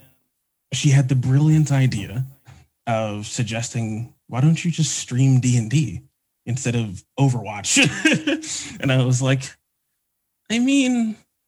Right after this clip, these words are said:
I guess." <laughs> "I guess I could stream D and D. I don't see why not. I have the stuff." Uh, I mean, cool. Let me ask my group if they'd be fine with that. They were fine with that. <laughs> And, uh,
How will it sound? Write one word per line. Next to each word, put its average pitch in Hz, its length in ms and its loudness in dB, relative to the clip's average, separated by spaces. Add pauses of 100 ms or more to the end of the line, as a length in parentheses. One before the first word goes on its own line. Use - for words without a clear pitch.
(200)
I 254 160 0
guess." 208 1040 0 (240)
<laughs> - 140 -14
"I 240 1400 2 (140)
guess 208 320 0
I 302 60 -2
could 247 180 -2
stream 127 400 -2
D 110 200 -6
and 107 160 -8
D. 156 380 -2
I 175 120 -4
don't 202 160 -4
see 190 160 -2
why 175 200 2
not. 190 240 0
I 175 60 4
have 196 280 0
the 160 80 2
stuff." 165 720 0 (600)
Uh, 233 300 2
I 214 100 2
mean, 240 200 2
cool. 240 260 2
Let 135 80 4
me 202 100 4
ask 196 160 0
my 196 100 2
group 180 260 0
if 165 120 -2
they'd 175 140 0
be 170 80 2
fine 180 260 4
with 123 140 0
that. 110 240 -4 (420)
They 117 100 -4
were 127 120 0
fine 143 260 2
with 104 140 -8
that. 101 240 -6
<laughs> 262 480 2 (200)
And, 139 400 2
uh, 139 300 4